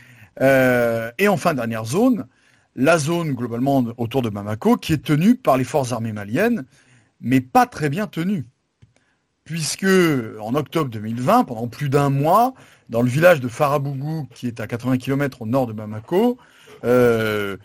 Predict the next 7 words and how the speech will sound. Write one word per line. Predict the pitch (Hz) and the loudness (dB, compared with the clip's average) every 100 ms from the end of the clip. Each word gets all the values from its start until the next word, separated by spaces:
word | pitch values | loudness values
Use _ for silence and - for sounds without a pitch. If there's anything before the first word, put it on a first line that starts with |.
| _ - | _ -8
le | 107 127 160 | 4 8 8
F | 156 165 | 6 2
L | 147 | 2
M, | 147 - 196 196 190 _ - _ | 2 2 0 0 -10 _ -20 _
avec | 139 147 143 160 | 0 0 2 -2
en | 147 | -4
partie | 135 131 - 143 147 139 | -6 -8 -8 -10 -8 -8